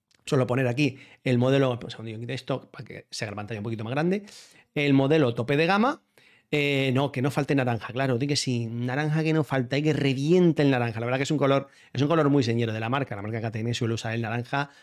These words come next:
hasta para bajar a por el pan. Qué maravilla, a mí me hace muy feliz. <laughs> A mí me hace muy feliz, pero bueno, coñas estéticas aparte, la verdad es que la, la bici tiene muy buena pinta, se nota que el cuadro está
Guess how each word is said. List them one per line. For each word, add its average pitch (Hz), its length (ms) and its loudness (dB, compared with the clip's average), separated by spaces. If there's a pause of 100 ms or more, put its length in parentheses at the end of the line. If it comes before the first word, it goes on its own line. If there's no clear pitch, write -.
(140)
hasta 113 360 -10
para 113 180 -4
bajar 110 260 -2
a 143 120 -4
por 123 160 -2
el 104 160 -8
pan. 120 420 -6
Qué - 100 -12
maravilla, 123 460 -2
a 107 40 -6
mí 135 100 -2
me 143 60 0
hace 131 180 -4
muy 123 200 -2
feliz. 120 520 -6 (240)
<laughs> - 100 -12
A 156 140 -2
mí 160 100 2
me 175 80 2
hace 143 180 0
muy 143 140 0
feliz, 120 240 -2
pero 127 100 -2
bueno, 143 200 2 (400)
coñas 156 520 2
estéticas 127 640 0
aparte, 131 440 -2
la 139 80 2
verdad 117 180 -2
es 117 80 -8
que 135 80 -4
la, 127 180 -2
la 113 200 -4
bici 120 280 -4
tiene 135 220 0
muy 147 440 4
buena 120 220 2
pinta, 139 280 -2
se 117 100 -2
nota 123 180 -2
que 113 60 -10
el 113 80 -8
cuadro 123 240 -2
está 120 300 -6